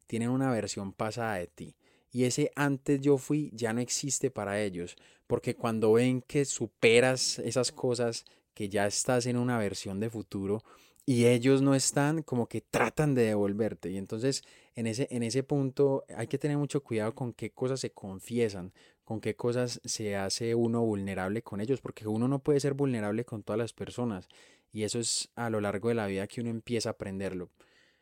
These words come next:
Hay gente que te va a jalar porque simplemente no están avanzando a tu ritmo. Y ese ritmo, que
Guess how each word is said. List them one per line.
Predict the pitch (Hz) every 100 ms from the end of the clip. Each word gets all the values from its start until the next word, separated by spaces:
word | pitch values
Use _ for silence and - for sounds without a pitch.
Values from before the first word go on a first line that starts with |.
| _
Hay | 101 101
gente | 127 123
que | - 117
te | 98
va | 95
a | 98
jalar | 113 107 85 -
porque | - -
simplemente | 101 104 92 113 117 113 - 113
no | 113 113
están | 110 117
avanzando | 110 98 92 92 98
a | -
tu | 95
ritmo. | 104 92 90 - - _ -
Y | 139 139
ese | 135 151
ritmo, | 147 156 139 110 98 98 -
que | 113 104